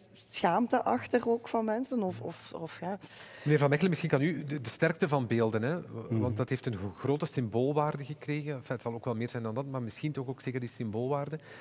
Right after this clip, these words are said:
Speaker 2: De kracht van een beeld, waar kan daar het verschil liggen?
Speaker 3: Ik denk dat in de kracht van een beeld heel groot verschil ligt, hè.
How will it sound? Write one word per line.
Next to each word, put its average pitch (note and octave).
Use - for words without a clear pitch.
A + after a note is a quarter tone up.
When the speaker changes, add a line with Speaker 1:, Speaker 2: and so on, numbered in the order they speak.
Speaker 2:
De -
kracht -
van C#3
een B2+
beeld, A2+
waar A#2+
kan C3
daar B2
het B2
verschil -
liggen? C3
Speaker 3:
Ik A#2
denk C#3
dat B2+
in A#2+
de G#2+
kracht C#3
van C#3+
een A#2+
beeld B2+
heel C3
groot A2+
verschil G#2+
ligt, G2
hè. A#2+